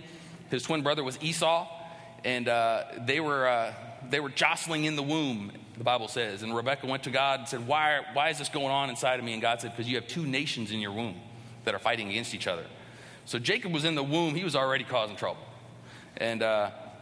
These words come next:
when he was born, when they were born, Esau was actually born first. And, uh, but Jacob, it's, it, the Bible says that Jacob was grabbing onto his heel.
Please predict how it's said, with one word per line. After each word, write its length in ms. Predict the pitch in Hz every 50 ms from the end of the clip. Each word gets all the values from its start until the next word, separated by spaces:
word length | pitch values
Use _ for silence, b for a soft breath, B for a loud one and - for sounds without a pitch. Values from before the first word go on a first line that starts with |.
| - - -
when 140 | - 120 156
he 60 | 165
was 100 | 151 143
born, 320 | 123 123 165 185 202 190 151
when 80 | 147
they 80 | 165 170
were 60 | 143
born, 380 | 135 127 175 226 226 190 175 170 175
Esau 300 | 190 208 - 190 170 170
was 140 | 160 151 160
actually 240 | 156 147 - 151
born 200 | 143 139 147 156
first. 460 | 156 - 156 147 156 175 - - - - - - - - - - - -
And, 260 | 135 139 139 139 135
uh, 260 | 139 135 131 127 127 123
but 120 | 131 131 127
Jacob, 360 | - 170 180 175 175 156 143
it's, 160 | 143 131 -
it, 180 | 147 147 135 -
the 60 | 131
Bible 200 | 139 156 160 147
says 140 | - 147 139
that 60 | 131
Jacob 180 | 139 151 147
was 120 | 143 131 123
grabbing 280 | 120 143 143 143 139
onto 180 | 135 135 131 127
his 100 | 117 110
heel. 320 | - 151 139 117 98 -